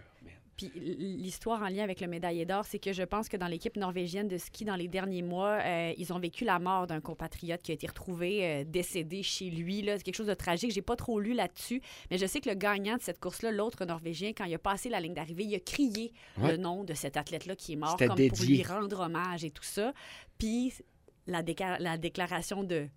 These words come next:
Speaker 2: le Norvégien qui est
Speaker 1: Le
Speaker 2: arrivé,
Speaker 1: Norvégien.
Speaker 2: de ce trou-là, de ce trou-là qui est arrivé troisième, c'est, c'est comme si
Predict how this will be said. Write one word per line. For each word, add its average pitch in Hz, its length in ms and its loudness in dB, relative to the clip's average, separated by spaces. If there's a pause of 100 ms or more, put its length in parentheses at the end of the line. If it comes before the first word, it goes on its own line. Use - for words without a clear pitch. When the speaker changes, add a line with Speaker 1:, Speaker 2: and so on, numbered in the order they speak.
(340)
Speaker 2:
le 180 280 6
Norvégien 165 720 4
qui - 200 -2
est - 20 4
Speaker 1:
Le - 60 6
Speaker 2:
arrivé, 139 160 8
Speaker 1:
Norvégien. 123 500 10
Speaker 2:
de - 80 10
ce - 140 8
trou-là, - 160 -2
de - 100 10
ce - 140 0
trou-là 233 500 8
qui - 80 0
est 233 80 0
arrivé 196 260 0
troisième, 202 380 4
c'est, 202 160 0
c'est 202 160 -6
comme 233 160 2
si 240 320 -4